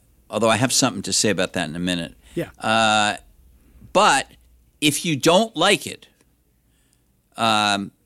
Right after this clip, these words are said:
Speaker 1: th-, this motion smoothing thing, which L G calls True Motion, which makes it even harder to find. Even if you somehow read an article, uh, warning you when you were doing your research about this,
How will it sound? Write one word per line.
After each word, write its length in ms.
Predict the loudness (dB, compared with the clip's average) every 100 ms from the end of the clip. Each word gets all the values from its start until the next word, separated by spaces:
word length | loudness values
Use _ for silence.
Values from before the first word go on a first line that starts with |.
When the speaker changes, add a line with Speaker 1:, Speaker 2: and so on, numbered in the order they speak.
| _
Speaker 1:
th-, 140 | -10 -10
this 280 | -6 -6 0
motion 580 | 2 4 2 0 -4 -6
smoothing 560 | -8 -2 0 0 -2 -4
thing, 360 | -4 -4 -2 -4
which 380 | -4 -6 -6 -10 -20 -10 -8 -6 0
L 180 | 2 2
G 240 | 0 -4
calls 380 | -2 -2 -2 -2
True 280 | -2 4 4
Motion, 440 | 4 -2 -6 -6
which 200 | -8 0
makes 220 | 0 0
it 100 | -2
even 260 | 0 0 0
harder 360 | 2 4 2
to 100 | -2
find. 460 | -6 -6 -6 -8 -12 -16 -6
Even 200 | 2 4
if 120 | 4 2
you 100 | -2
somehow 640 | -2 -2 0 2 2 -2 -10 -20 -20 _ _ _
read 340 | 0 4 4
an 120 | 4
article, 560 | 2 -2 -6 -10 -12 -14 _ _ _ _ _ _ _ _
uh, 280 | -8 -8 -12 -14
warning 500 | -2 2 4 4 2
you 340 | 0 -4 -8 -6
when 180 | -2
you 140 | 0 0
were 100 | 0
doing 280 | 2 2 2
your 120 | 0
research 540 | -2 -2 -2 -4 -6
about 240 | -6 -6 -4
this, 340 | -4 -4 -8